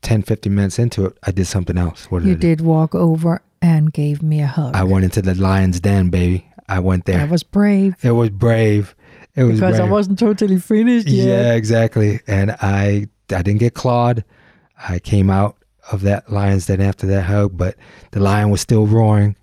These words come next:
Speaker 1: It, it still
Speaker 2: Mm-hmm.
Speaker 1: needed some roar.
Speaker 2: Yeah, the lioness.
Speaker 1: Yeah,
Speaker 2: So
Speaker 1: lioness.
Speaker 2: I needed to say a few more things.
Speaker 1: <laughs> Yeah, you did.
Speaker 2: And wash my face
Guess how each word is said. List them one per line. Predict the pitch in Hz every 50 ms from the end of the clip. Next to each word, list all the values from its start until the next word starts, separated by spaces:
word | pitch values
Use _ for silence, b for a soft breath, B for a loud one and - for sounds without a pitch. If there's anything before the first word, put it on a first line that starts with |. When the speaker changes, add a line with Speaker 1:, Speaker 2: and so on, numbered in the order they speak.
| _ -
Speaker 1:
It, | - 208 165 165 160 139
it | - 160
still | 156 156 151 120 110 107
Speaker 2:
Mm-hmm. | 104
Speaker 1:
needed | 113 113 113 107 -
some | - - 104 107
roar. | 110 110 107 107 104 104 107 101 _ b b b b b b b b
Speaker 2:
Yeah, | 214 165 151 156 156 156 165 - -
the | 175 156
lioness. | 156 151 151 151 151 151 151 147 147 147 147 143 - - - - _ _ _ _ - -
Speaker 1:
Yeah, | 98 87 85 82 - _ _
Speaker 2:
So | - - 98
Speaker 1:
lioness. | 92 85 82 82 85
Speaker 2:
I | 90 180
needed | 170 160 156 151 151 -
to | - 160
say | - 165 - -
a | 165
few | - - 170 156
more | 165 170 170 -
things. | 185 - - - - - - - - - 208 - - - - 143 - -
Speaker 1:
<laughs> |
Yeah, | 139 - -
you | 113 107 - - -
did. | - - - - - - -
Speaker 2:
And | 180 170 165 160 165 160 160 160 160 170 170 160 156
wash | 160 160 170 180 185 160 - 185 - - -
my | 175 160 156 156 156 151 151 147 147 143 143 143 143
face | - - - - - 185 175 202 208 185 170 160 151 151 160 165 160 - - - - - -